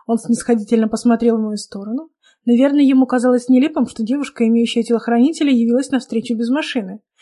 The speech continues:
Возможно, он решил, что я помешана на идеях экологии так же, как коммунисты на красных флагах,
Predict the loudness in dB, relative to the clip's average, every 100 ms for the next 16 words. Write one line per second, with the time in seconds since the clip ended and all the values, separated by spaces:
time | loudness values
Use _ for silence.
0 | -20 -4 0 4 4 4 4 4 2 -2
1 | -6 -2 2 2 0 -2 -2 -2 -2 0
2 | -2 -2 0 -2 -4 -4 -2 -2 -2 -2
3 | -2 -2 -2 -4 -6 -10 _ -6 -4 -2
4 | -2 -4 -4 -4 -4 -8 -10 -10 -10 -6
5 | -4 -4 -12